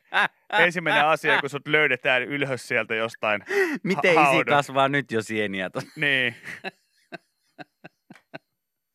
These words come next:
Speaker 1: Joo. Ja kyllä, niin kuin joku sanoi, kai siinä jutussa luki, että kuppa oli ennen Kolumbusta ja Kolumbuksen jälkeenkin, niin ilmeisesti näin se nyt sitten on.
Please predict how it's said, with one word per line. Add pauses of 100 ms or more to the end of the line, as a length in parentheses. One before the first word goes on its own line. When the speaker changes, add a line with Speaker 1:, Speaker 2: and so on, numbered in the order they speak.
(1900)
Speaker 1:
Joo. (460)
Ja (120)
kyllä,
niin
kuin
joku
sanoi,
kai
siinä
jutussa
luki,
että
kuppa
oli
ennen
Kolumbusta
ja
Kolumbuksen
jälkeenkin,
niin (580)
ilmeisesti
näin
se
nyt
sitten
on.